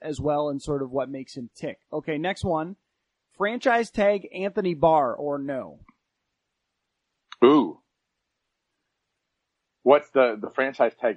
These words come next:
Speaker 2: has to be a big number, right? For
Speaker 1: Mm-hmm.
Speaker 2: outside linebacker, twelve million?
Speaker 1: Last year it was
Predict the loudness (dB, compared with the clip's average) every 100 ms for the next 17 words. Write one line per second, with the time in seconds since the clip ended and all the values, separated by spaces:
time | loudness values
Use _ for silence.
0 | 0 -2 -2 -6 -10 -10 -8 -10 -10 -2
1 | -2 0 -4 -4 -2 -4 -6 -14 -4 2
2 | 4 4 4 2 2 2 -2 2 2 2
3 | 0 -2 -2 4 4 4 0 -8 -10 -10
4 | -14 -18 -8 -4 -4 -6 -8 -6 -4 -4
5 | -4 -4 -8